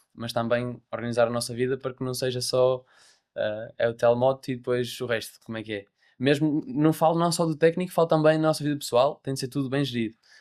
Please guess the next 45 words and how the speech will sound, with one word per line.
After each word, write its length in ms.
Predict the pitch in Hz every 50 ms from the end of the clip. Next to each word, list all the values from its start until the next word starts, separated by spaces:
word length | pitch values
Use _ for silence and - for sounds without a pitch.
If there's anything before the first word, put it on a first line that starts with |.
| _ _ -
Eh, 320 | 123 123 123 123 123 127
e 40 | 127
acaba 280 | 127 - 131 131 123
por 80 | 120 -
ser, 240 | - - 135 135 131 127 - - - _ _ _ _ _ _ _
não 200 | - 113 117 120
é 80 | 127 127
nenhuma 300 | 123 127 127 127 127 127
engenharia 400 | 127 123 127 123 127 127 127 120
de, 260 | 120 127 127 123 120
de 80 | 120
foguetões, 560 | - - - 127 120 - 131 131 139 135 - -
mas 520 | - 127 135 135 131 131 131 131 127 - -
acaba 200 | 131 - 123 123
por 80 | 123 -
ser 100 | - 131
muito 200 | 131 131 131 127
complicado 580 | - 127 123 117 120 123 120 123 120 127 123 120 _ _ -
e 440 | 123 117 117 110 113 110 113 123 - - _ _ _ _ _ _ -
exige 280 | 147 143 160 160 143
muita 280 | 156 151 156 160 160 143
paciência, 420 | 147 147 139 - 135 120 120 120
sobretudo. 440 | 117 - 123 113 113 - 113 104 95 - _ _ _ _ _ _ - - _ _ _ _
Eh, 380 | 120 123 120 120 117 117 117 135
mas 200 | 139 156 - -
se 100 | - 180
não 80 | 180 175
for 160 | - 185 165
isso, 420 | 170 180 180 - - - - - _ _ _ _ _
durante 260 | 131 143 156 151 160
a 20 | 160
semana 280 | - - 147 147 147
nós 140 | 147 143 131
vemos 220 | 143 143 143 139
que 80 | - -
a 40 | 139
nossa 220 | 143 143 - 139
produtividade 680 | 123 - 143 131 123 139 135 135 135 131 127 117 110 110
e, 320 | 113 113 113 113 110 123 -
e 100 | - 117
a 40 | 123
eficiência 720 | 123 120 - - - - - 131 127 123 123 - 110 104 101 - - - - - _ _
para 220 | - 120 117 117 117
levar 300 | 113 113 113 120 123 120
tudo 380 | 120 - 131 127 123 120 123 120